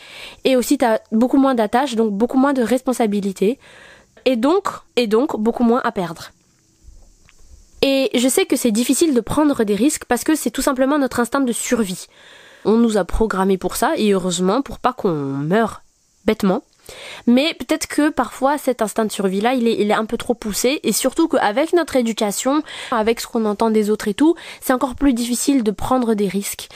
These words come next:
et de faire des choix difficiles. Un exemple typique, c'est tes parents, ils,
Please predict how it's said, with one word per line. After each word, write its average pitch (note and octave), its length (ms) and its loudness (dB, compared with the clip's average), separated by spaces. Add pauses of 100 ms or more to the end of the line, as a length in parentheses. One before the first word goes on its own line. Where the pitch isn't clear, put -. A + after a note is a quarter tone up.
(180)
et A#3 80 2
de A3 100 0
faire C#4+ 220 0
des A#3 80 4
choix A#3+ 240 0
difficiles. G3 640 -4 (420)
Un A#3 140 2
exemple G#3+ 400 0
typique, A#3 360 -2
c'est A#3+ 100 -6
tes C4+ 120 2
parents, G#3 300 0
ils, G#3+ 140 -2